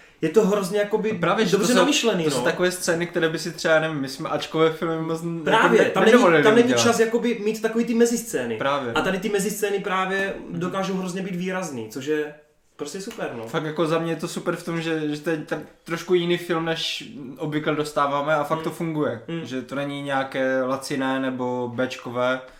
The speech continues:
Speaker 1: Souhlas.
Speaker 2: A fakt
Speaker 1: Taková
Speaker 2: to
Speaker 1: smůla, že
Speaker 2: sedlo,
Speaker 1: to
Speaker 2: no.
Speaker 1: taky nevydělal peníze, to je prostě... Co už, no. Eh, tak jo,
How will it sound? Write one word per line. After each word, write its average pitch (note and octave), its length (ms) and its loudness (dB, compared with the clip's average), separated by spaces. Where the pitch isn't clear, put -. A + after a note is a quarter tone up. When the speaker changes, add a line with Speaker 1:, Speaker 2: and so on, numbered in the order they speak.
Speaker 1:
Souhlas. C#3+ 520 -10
Speaker 2:
A A2+ 200 -4
fakt - 360 -12
Speaker 1:
Taková E3 260 -6
Speaker 2:
to - 60 -4
Speaker 1:
smůla, D3+ 240 0
že B2+ 40 -4
Speaker 2:
sedlo, A2+ 160 0
Speaker 1:
to A2+ 60 -2
Speaker 2:
no. A#2 60 -2
Speaker 1:
taky D3 260 -4
nevydělal C3+ 520 -8
peníze, B2+ 420 -10
to B2 120 -12
je B2+ 120 -8
prostě... B2+ 360 -14
Co E3 140 -8
už, C3 220 -10
no. A#2+ 160 -10
Eh, D3+ 540 -2
tak F3+ 140 -4
jo, B3+ 160 4